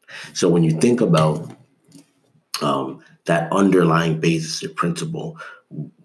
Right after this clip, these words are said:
that is what you are constantly trying to bring to life. It's to show, look, I'm doing these little things below ground that nobody sees,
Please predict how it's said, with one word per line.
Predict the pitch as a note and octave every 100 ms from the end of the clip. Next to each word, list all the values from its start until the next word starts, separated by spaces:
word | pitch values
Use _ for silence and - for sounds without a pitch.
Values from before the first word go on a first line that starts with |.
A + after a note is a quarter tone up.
| _ _ _ _ _ -
that | F2 E2+ G2 G#2+ A2+ -
is | F#2 D#2+ D#2+
what | E2+ F2 E2 - - -
you | F2+ F2+ F2+ D#2+ D#2+ - - _ _
are | F2 F2+ D#2+ - _ -
constantly | - - C#3 D#3 - D#3 - E2+ D#2 - - - - A#2 _ -
trying | - A2+ G2+ F2+ E2+ E2
to | - F2 D#2 D#2+ -
bring | F2 F2+ -
to | D#2+
life. | D#2+ D#2+ - - -
It's | - D#2
to | D#2
show, | - C3 G#2+
look, | F2 F#2+ - - - _ _ - -
I'm | G2+ G2+
doing | A2 C3
these | A2 G#2+
little | A#2 A2+
things | A#2+ B2+ C#3+ - - _ _
below | F#2 G#2+ A#2
ground | - G2+ A2+ B2
that | - F2+
nobody | G#2+ A2 A2
sees, | - F#2 G#2+